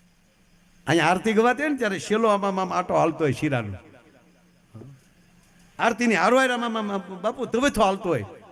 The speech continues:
"કારાને કાબરિયા કીધા, વાદીના મન વર્તી." ઈ, ઈ આ રોહડામાં સંભળાતું હોય, એની હારોહાર તવીથો હાલતો હોય. અને એવો શીરો મીઠો થાય કે આમ હથેળીમાં આવે તો ગળામાં ગલગલિયા પડે થવા. નમ પાર્વતી પતિ, હર, હર, હર કહેતા તો હરી ગયો હોય હમણાં.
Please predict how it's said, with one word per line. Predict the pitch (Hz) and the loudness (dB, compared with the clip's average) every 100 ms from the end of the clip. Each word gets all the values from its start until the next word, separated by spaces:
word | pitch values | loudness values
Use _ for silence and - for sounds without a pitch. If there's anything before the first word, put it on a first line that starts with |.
| - _ _ - | -20 _ _ -2
"કારાને | 180 196 208 233 226 | 0 0 -2 -4 -6
કાબરિયા | 226 220 214 226 196 202 | -8 -6 -2 -2 -2 -4
કીધા, | 226 226 208 214 | -6 -12 -8 -4
વાદીના | 220 226 180 196 202 220 | -2 -2 -4 -2 -2 0
મન | 214 226 | -2 -4
વર્તી." | 226 208 170 269 | -4 -6 -8 -10
ઈ, | 226 226 196 220 | -6 -4 0 0
ઈ | |
આ | 214 - - | 0 -4 -2
રોહડામાં | 151 202 233 247 170 | 2 4 2 2 2
સંભળાતું | 202 240 285 254 | 4 4 2 0
હોય, | 165 | 0
એની | 131 - 190 196 | 0 -2 0 2
હારોહાર | 139 214 277 | 2 2 2
તવીથો | 247 240 240 196 | 2 0 2 4
હાલતો | 170 143 131 | 2 0 -4
હોય. | 107 104 - - _ - | -6 -10 -18 -20 _ -4
અને | 185 | 0
એવો | 151 269 370 269 | 4 4 4 0
શીરો | - 247 254 | -2 -2 -2
મીઠો | 202 220 240 | -2 -4 -4
થાય | 208 247 160 | 0 0 -2
કે | - - 190 | -6 -6 -4
આમ | 143 | -2
હથેળીમાં | 127 180 247 247 208 | -2 2 2 2 2
આવે | 247 | 0
તો | 240 165 | 0 -2
ગળામાં | 196 220 170 | 0 0 -2
ગલગલિયા | 147 220 190 143 | -4 -2 -2 -2
પડે | 113 120 | -4 -4
થવા. | - 113 107 131 - - _ _ _ _ _ _ _ _ _ _ _ _ _ _ - - - 151 | -4 -4 -6 -10 -16 -20 _ _ _ _ _ _ _ _ _ _ _ _ _ _ -20 -20 -8 2
નમ | 302 - - | 2 2 2
પાર્વતી | 240 233 233 233 233 233 220 | 2 4 2 0 -4 -4 -6
પતિ, | 226 214 | -2 -2
હર, | 120 170 247 | 0 2 2
હર, | 156 214 | 0 -2
હર | 147 180 269 | 0 0 0
કહેતા | 240 254 262 254 | 0 -2 0 -2
તો | 269 | -2
હરી | 117 156 247 214 | -2 -4 -4 -2
ગયો | 139 | -2
હોય | 101 104 | -2 -4
હમણાં. | 92 107 98 | -8 -14 -18